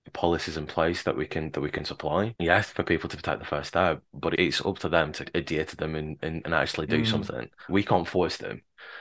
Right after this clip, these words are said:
Speaker 1: As much as we want to do, we can't force
Speaker 2: <laughs>
Speaker 1: them to do it. But yeah, I
Speaker 2: Do you
Speaker 1: mean,
Speaker 2: find
Speaker 1: things
Speaker 2: that
Speaker 1: are all
Speaker 2: it, sorry, sorry to cut you off there, Chris.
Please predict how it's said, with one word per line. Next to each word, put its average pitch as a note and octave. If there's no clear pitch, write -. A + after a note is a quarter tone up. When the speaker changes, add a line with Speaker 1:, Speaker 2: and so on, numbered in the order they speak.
Speaker 1:
As F2+
much G#2
as F#2+
we F#2
want D#2+
to D#2+
do, D2+
we C#2+
can't D2+
force -
Speaker 2:
<laughs> -
Speaker 1:
them -
to -
do D#2+
it. -
But -
yeah, A2+
I -
Speaker 2:
Do F#2+
you G2+
Speaker 1:
mean, -
Speaker 2:
find -
Speaker 1:
things -
Speaker 2:
that -
Speaker 1:
are G2+
all G2
Speaker 2:
it, -
sorry, A2
sorry F#2
to -
cut -
you F#2
off F#2
there, F2+
Chris. -